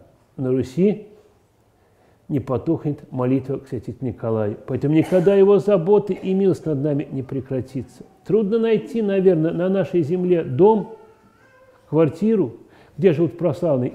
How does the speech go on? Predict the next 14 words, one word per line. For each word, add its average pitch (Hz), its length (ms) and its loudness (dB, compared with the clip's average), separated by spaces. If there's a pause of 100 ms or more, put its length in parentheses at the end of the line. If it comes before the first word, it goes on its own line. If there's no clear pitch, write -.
и 196 80 0
не 202 180 4
было 175 180 4
бы - 60 -2
там 185 300 -4
иконы, 190 600 -2
образа 160 460 0 (140)
именно 190 500 -2 (260)
святителя 139 840 -6 (220)
Христова, 127 600 -4 (400)
угодника 156 680 0
Божия, 139 380 -2 (100)
ныне 175 320 2
чтимого 156 520 -6